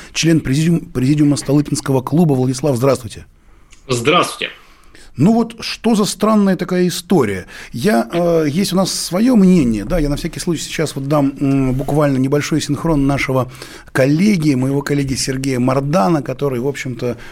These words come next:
Speaker 1: в утреннем эфире радио К П это дело припечатал, потому что,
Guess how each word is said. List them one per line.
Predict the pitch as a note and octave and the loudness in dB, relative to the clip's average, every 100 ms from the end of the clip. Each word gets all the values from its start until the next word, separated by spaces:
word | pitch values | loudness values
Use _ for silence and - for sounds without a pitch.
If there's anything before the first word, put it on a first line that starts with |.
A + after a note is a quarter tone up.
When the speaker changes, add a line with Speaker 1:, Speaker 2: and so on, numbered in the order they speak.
| - | -2
Speaker 1:
в | C#3 | 0
утреннем | D3 C3 C3+ C#3+ | 2 2 4 4
эфире | C#3+ D#3 C3+ | 2 0 0
радио | C3 C#3+ B2 A#2 | 2 0 0 -6
К | A2 C#3 | -4 -4
П | D3 C3+ | -2 -2
это | A#2+ | -2
дело | C3+ A#2 | -2 -2
припечатал, | A2 C3+ C#3 D3 - G#3+ C#3 | -2 -2 -2 -4 0 0 0
потому | A2+ A#2 C3 | -4 -2 -2
что, | A#2 A#2+ | -2 -6